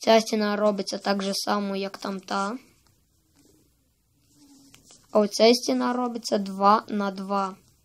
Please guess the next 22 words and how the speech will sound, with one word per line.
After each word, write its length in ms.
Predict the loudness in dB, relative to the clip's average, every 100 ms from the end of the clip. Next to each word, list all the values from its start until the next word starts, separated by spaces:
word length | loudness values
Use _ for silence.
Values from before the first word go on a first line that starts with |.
| _ -20 _ _ _ _ _ _ _ _ _ _ _ _ _ _ _ _
Ні, 220 | -10 -10 -12 _ _ _ _
тут 220 | -12 -10
вийшло 500 | -8 -6 -6 -8 -10 -10
два 280 | -8 -6 -6
на 140 | -8
три, 340 | -8 -6 -6 -8 _ -14
треба 280 | -10 -8 -8
зробити 400 | -10 -12 -12 -10
два 220 | -8 -6
на 100 | -8
два. 260 | -8 -10 -12 _ -20 -20 _ _
Ось 200 | -14 -14
так. 380 | -12 -12 -12 -18 _ _ _ _ _ _ _ _ _
Ну 80 | -10
що 300 | -6 -4 -4
ж, 140 | -4
я 120 | -4 -4
вернусь, 400 | -6 -6 -8 -8
коли 480 | -8 -6 -4 -6 -8 _ _ _ _ _ _
зроблю 420 | -8 -6 -4 -4 -4
четвертий 580 | -2 -2 -2 -6 -4 -6 -4
етап. 420 | -8 -6 -8 -10